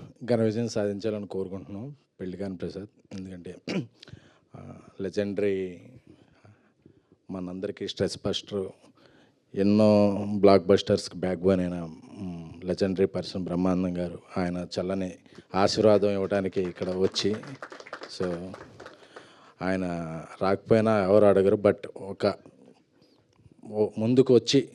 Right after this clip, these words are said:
సినిమాను ప్రోత్సహించిన, thank you very much, sir. ఎన్నో జనరేషన్స్‌కి మీరు ఇన్స్పి-, ఇన్స్పిరేషన్. మా, ఎప్పుడైనా సరే, ఏ సిట్టింగ్లో అయినా సరే, మీ వీడియో లేకుండా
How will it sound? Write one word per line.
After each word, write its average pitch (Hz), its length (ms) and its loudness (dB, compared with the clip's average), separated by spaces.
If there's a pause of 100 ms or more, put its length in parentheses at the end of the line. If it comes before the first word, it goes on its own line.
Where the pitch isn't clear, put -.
(120)
సినిమాను 113 360 4
ప్రోత్సహించిన, 98 560 0
thank 95 380 -6
you 92 120 2
very 92 200 0
much, 87 200 -6
sir. 101 120 -2 (840)
ఎన్నో 95 280 8
జనరేషన్స్‌కి 101 800 4
మీరు 95 200 2
ఇన్స్పి-, 92 460 -4
ఇన్స్పిరేషన్. 101 640 6 (500)
మా, 87 100 -4 (400)
ఎప్పుడైనా 110 460 4
సరే, 101 540 2
ఏ 98 140 2
సిట్టింగ్లో 110 440 4
అయినా 110 200 4
సరే, 117 320 2
మీ 104 180 4
వీడియో 101 280 10
లేకుండా 98 760 4